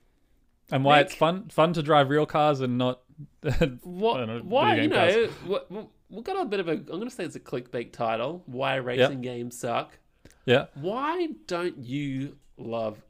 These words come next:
Speaker 2: racing games?
Speaker 1: Why don't
Speaker 2: Why
Speaker 1: I
Speaker 2: do you
Speaker 1: love
Speaker 2: think, why
Speaker 1: racing
Speaker 2: do you
Speaker 1: games?
Speaker 2: think we don't love them?
Speaker 1: Why don't I
Speaker 2: Or
Speaker 1: love
Speaker 2: do we?
Speaker 1: racing games? No, there's, that's the thing. So this is the best way I can sum it up. When I play video games,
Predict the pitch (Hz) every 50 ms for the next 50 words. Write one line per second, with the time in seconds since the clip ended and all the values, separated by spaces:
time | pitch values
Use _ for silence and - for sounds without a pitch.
0 | _ _ _ _ 110 107 117 107 107 - - 101 101 101 - - - - 101 113
1 | - - - - - - - - _ _ - - 131 120 120 135 151 165 175 170
2 | 185 180 - - 123 120 120 131 127 127 123 123 110 - - 427 - - 339 226
3 | - 151 160 165 160 156 139 113 113 107 107 110 104 101 98 95 95 87 85 -
4 | - - - - - - - - - - _ - - 127 131 143 165 190 202 214
5 | 208 185 - - 127 131 131 131 127 120 117 123 117 110 104 - 123 120 113 113
6 | - - - - - - - - - - - - - 180 180 196 196 196 196 196
7 | 196 175 175 170 180 185 180 170 175 - - 165 170 185 185 - - - 180 156
8 | 151 - - 175 170 165 165 - - _ - _ - _ _ _ - - - -
9 | - _ _ - _ _ _ _ _ _ _ - 156 139 160 180 - 196 175 151
10 | 139 156 139 - - 156 - - 170 160 151 143 139 - 139 131 - - 143 135
11 | 127 135 165 214 - - - - - _ _ _ _ _ _ _ _ _ - 147
12 | 160 202 226 240 254 254 - - 202 165 143 147 151 151 139 135 135 135 131 127
13 | 123